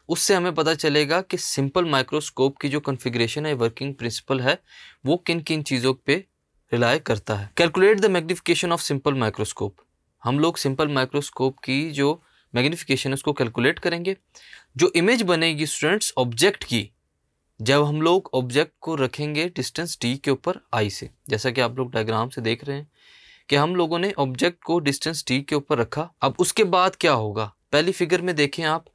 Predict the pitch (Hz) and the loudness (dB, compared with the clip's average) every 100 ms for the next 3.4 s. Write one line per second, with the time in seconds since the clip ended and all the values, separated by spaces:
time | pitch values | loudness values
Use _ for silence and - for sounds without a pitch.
0 | _ _ _ 131 131 180 220 - 170 - | _ _ _ 2 4 4 2 0 -2 0
1 | 143 160 147 131 156 - 143 - 127 117 | 0 2 2 0 0 0 -4 -2 -2 0
2 | 104 - 107 98 - _ _ - _ _ | -4 -4 -6 -8 -12 _ _ -20 _ _
3 | 135 131 135 170 | 0 2 4 2